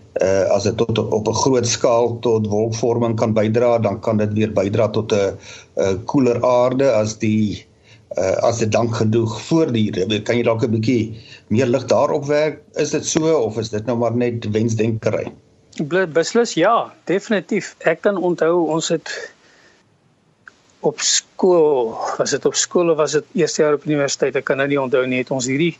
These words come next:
Speaker 2: eksperiment gedoen waar, waar hulle 'n so groot vakuumfles gehad het, waar hulle so knertsie vog ingesit het, en dan het hulle so klein radioaktiewe elementjie op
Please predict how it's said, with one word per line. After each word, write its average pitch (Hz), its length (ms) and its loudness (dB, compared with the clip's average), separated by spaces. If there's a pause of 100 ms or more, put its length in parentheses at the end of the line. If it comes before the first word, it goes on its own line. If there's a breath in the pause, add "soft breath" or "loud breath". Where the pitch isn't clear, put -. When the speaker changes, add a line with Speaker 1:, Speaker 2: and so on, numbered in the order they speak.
(240 loud breath)
Speaker 2:
eksperiment 165 720 2
gedoen 160 440 2
waar, 135 360 2 (140)
waar 139 280 2
hulle 135 240 2 (220)
'n - 80 -6 (640)
so 175 200 0
groot 180 340 0
vakuumfles 165 760 0
gehad 143 380 2
het, - 320 -2
waar 135 180 0
hulle 135 120 0
so 151 140 -2
knertsie 165 580 0 (400 loud breath)
vog - 320 0
ingesit 156 440 -2
het, 156 220 -2 (220)
en 143 160 -2
dan 135 100 0
het 143 80 -4
hulle 156 120 0
so 180 120 0
klein 170 320 2
radioaktiewe 156 680 2
elementjie 147 460 2
op - 120 -4